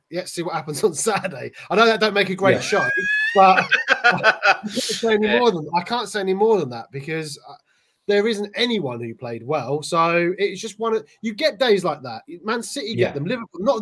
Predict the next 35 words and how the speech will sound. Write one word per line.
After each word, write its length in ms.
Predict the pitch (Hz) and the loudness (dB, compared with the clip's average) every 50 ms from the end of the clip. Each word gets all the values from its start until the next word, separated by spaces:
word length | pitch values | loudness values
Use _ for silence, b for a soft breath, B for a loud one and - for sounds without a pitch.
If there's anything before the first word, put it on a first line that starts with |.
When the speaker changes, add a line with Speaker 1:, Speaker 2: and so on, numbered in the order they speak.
| 233 233 233 | -4 -2 -2
Speaker 1:
not 160 | 277 262 247 | -2 -2 2
as 80 | 196 | 2
often 240 | 262 254 262 - 196 | 2 2 2 0 -2
as 100 | 185 175 | 0 2
us, 240 | 240 220 170 143 - | 4 2 2 2 0
unfortunately, 800 | 156 131 123 135 139 131 120 - 131 120 117 131 160 190 185 B B B B B | -6 -8 -8 -8 -8 -8 -8 -8 -10 -12 -8 -6 -6 -6 -8 B B B B B
but 80 | - 185 | -4 -4
you 160 | 190 214 233 | -2 -2 -4
do 180 | 202 254 254 220 | -2 -2 -4 -2
get 240 | 185 247 - - - | -2 -4 -4 -4 -6
days 240 | 240 240 240 226 | -4 -4 -2 -2
like 120 | 196 160 123 | -4 -6 -6
that 160 | 143 135 127 | -8 -10 -6
where 180 | 139 147 156 156 | -4 -4 -4 -4
just 240 | 143 147 185 180 - | -4 -6 -8 -8 -2
things 340 | - 226 220 214 202 190 196 | -2 -2 0 0 -2 -4 -6
just 260 | 196 185 185 - _ _ | -8 -10 -10 -10 _ _
don't 280 | - 185 185 185 170 - | -2 0 0 0 0 -2
happen 280 | 180 196 190 - 147 127 | -6 -6 -6 -6 -10 -10
and 120 | 123 123 | -10 -10
you 120 | 127 139 | -10 -10
just 200 | 143 151 175 - | -10 -12 -12 -8
don't 260 | - 185 175 160 156 - _ - | -6 -6 -4 -6 -6 -12 _ -12
ever 160 | 175 165 151 | -12 -10 -10
get 200 | 143 156 147 - | -8 -10 -12 -8
going. 300 | - 190 190 147 113 104 _ _ _ _ _ | -6 -6 -4 -4 -6 -10 _ _ _ _ _
And 120 | - 196 185 | -12 -10 -2
Brighton 480 | 240 277 285 269 220 214 208 208 202 - | 2 2 2 2 2 -2 -4 -4 -8 -8
were 140 | 196 202 196 | -10 -10 -6
fantastic. 520 | - 226 214 208 - 240 240 - - - | -6 -6 -6 -6 -8 -10 -10 -10 -8 -6
They 100 | 147 151 | -6 -6
deserved 360 | 147 156 156 185 190 185 185 | -6 -6 -4 -2 -4 -4 -4
the 60 | 175 | -6
three 240 | 147 - 190 185 185 | -14 -8 -8 -8 -8
points. 480 | _ - 208 190 135 - _ - - | _ -8 -6 -6 -6 -10 _ -20 -20